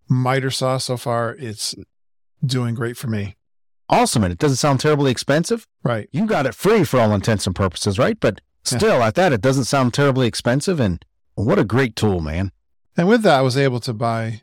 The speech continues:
Speaker 1: again, some materials. I got, got a couple tools for my drills, and yeah,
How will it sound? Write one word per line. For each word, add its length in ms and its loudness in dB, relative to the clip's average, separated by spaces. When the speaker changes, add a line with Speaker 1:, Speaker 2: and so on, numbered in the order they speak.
Speaker 1:
again, 300 -4
some 160 -6
materials. 800 -2
I 100 -6
got, 240 -4
got 140 -4
a 140 -20
couple 480 -6
tools 540 -2
for 540 -4
my 300 -4
drills, 540 -2
and 240 -10
yeah, 280 -6